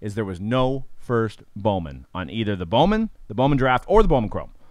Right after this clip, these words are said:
They did not put first Bowman on it, and it's kind of a mystery that I would love to talk to Topps and see why they didn't do that, why they took one year off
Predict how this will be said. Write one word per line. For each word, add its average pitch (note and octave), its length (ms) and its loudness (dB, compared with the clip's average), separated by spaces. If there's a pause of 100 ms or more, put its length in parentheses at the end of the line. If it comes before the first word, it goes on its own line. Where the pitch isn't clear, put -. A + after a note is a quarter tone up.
(220)
They B2+ 120 0
did B2 120 -2
not D3+ 280 2
put D#3 220 4
first D#3 240 0
Bowman C3 460 2
on B2+ 220 0
it, F2 120 -6
and A2+ 80 -4
it's A2+ 120 -6
kind G3+ 220 2
of F3+ 100 -2
a C#3 80 0
mystery C3 640 -4
that G2 120 -10
I A2 80 -2
would A2 120 -4
love C#3+ 220 2
to C3+ 80 -2
talk C3 240 2
to - 60 -14
Topps A#2+ 240 2
and A2 80 -4
see A#2 120 -2
why G#2+ 320 0
they A#2 100 0
didn't A2 220 -2
do G2+ 160 0
that, D#2+ 180 -6
why A2+ 180 4
they C#3 80 -2
took - 240 -8
one C3 260 0
year C#3 180 0
off A#2 360 -2